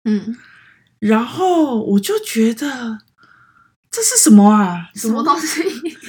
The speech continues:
Speaker 2: 你知道什么叫办公室斗争吗？
Speaker 1: 就是像，比如说像我们要争老师的夸奖那样的感觉吗？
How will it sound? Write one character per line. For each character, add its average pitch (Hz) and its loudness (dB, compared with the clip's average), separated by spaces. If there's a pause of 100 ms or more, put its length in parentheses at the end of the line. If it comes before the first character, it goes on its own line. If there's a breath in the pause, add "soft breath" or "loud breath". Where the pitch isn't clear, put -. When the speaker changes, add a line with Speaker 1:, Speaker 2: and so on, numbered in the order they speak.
Speaker 2:
你 226 0
知 - 2
道 415 2
什 254 -6
么 190 0
叫 254 -6
办 233 -4
公 220 -2
室 220 -8
斗 202 -6
争 165 -10
吗？ 165 -14 (100)
Speaker 1:
就 233 -12
是 226 -8
像， 202 -10
比 185 -14
如 180 -12
说 208 -12
像 214 -10
我 139 -16
们 175 -12
要 196 -4
争 190 -10 (160)
老 156 -8
师 196 -10
的 180 -14 (200)
夸 202 -8
奖 190 -12
那 190 -14
样 190 -16
的 - -20
感 - -20
觉 - -20
吗？ - -20